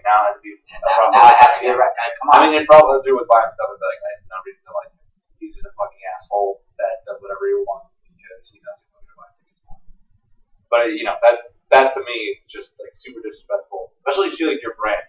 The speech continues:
Speaker 1: He's, he's, like, mocking your brand. Why would
Speaker 2: Yeah, he
Speaker 1: you,
Speaker 2: doesn't give a shit.
Speaker 1: why would you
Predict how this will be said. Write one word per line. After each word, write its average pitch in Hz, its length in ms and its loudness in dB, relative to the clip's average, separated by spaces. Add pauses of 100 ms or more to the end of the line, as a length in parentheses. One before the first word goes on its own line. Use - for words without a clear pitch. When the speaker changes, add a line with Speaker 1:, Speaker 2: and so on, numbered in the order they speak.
Speaker 1:
He's, 113 240 -14
he's, 135 160 -12
like, 135 180 -4
mocking 135 460 2
your - 160 -20
brand. 107 240 -8 (160)
Why 107 240 0
would 98 80 -6
Speaker 2:
Yeah, - 80 -2
he - 80 -2
Speaker 1:
you, - 80 -10
Speaker 2:
doesn't 131 160 -10
give 135 160 -6
a - 40 -16
shit. - 120 -6
Speaker 1:
why 127 160 6
would 139 320 -2
you 127 400 -12